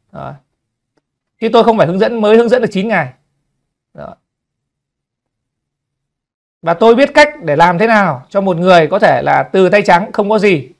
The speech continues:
và gặt hái được những cái thành quả. Đấy. Thế là tôi, tôi chia sẻ bạn, một số bạn, bạn ấy mới hướng dẫn ấy, bạn ấy sẽ không có cái kinh nghiệm đa dạng của cách xử lý tình huống. Rồi. Và bạn hãy gặp bất kỳ cái người thành công nào. Ví dụ bạn hỏi cái anh vừa nãy, cái anh làm sữa Ba Vì ấy,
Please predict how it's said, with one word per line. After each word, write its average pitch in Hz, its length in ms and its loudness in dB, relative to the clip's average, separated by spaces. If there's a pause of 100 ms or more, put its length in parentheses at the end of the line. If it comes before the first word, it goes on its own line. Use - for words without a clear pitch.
và 156 440 0
gặt 143 220 -2
hái 165 180 -2
được 202 80 -4
những 180 100 -10
cái 220 80 -8
thành 165 140 -6
quả. 135 220 -2 (380)
Đấy. 147 140 -18 (960)
Thế 254 100 -6
là 247 140 2
tôi, 233 220 4
tôi 262 120 2
chia 269 100 2
sẻ 196 160 4
bạn, 208 160 2
một 214 60 0
số 233 160 4
bạn, 214 180 4
bạn 214 120 -2
ấy 233 60 -2
mới 240 160 4
hướng 277 120 4
dẫn 285 180 2
ấy, 294 160 -2 (120)
bạn 214 180 -6
ấy 247 60 -4
sẽ 269 120 -4
không 269 380 0
có 220 140 4
cái 254 140 0
kinh 262 180 0
nghiệm 208 240 -2
đa 233 160 2
dạng 202 240 -2
của 165 100 -8
cách 254 180 -6
xử 156 120 -2
lý 160 100 -4
tình 170 120 -6
huống. 170 280 -4 (240)
Rồi. 160 240 -2 (1500)
Và 247 180 2
bạn 226 120 4
hãy 254 160 4
gặp 247 160 4
bất 254 300 0
kỳ 233 160 2
cái 247 120 0
người 240 100 4
thành 196 140 2
công 226 120 0
nào. 202 120 4
Ví 254 100 4
dụ 277 140 4
bạn 196 160 -2
hỏi 170 200 2
cái 226 60 0
anh 226 160 0
vừa 196 100 0
nãy, 214 120 -2
cái 233 100 0
anh 226 280 0
làm 196 160 -2
sữa 262 240 0
Ba 233 120 6
Vì 208 240 4
ấy, 208 160 -4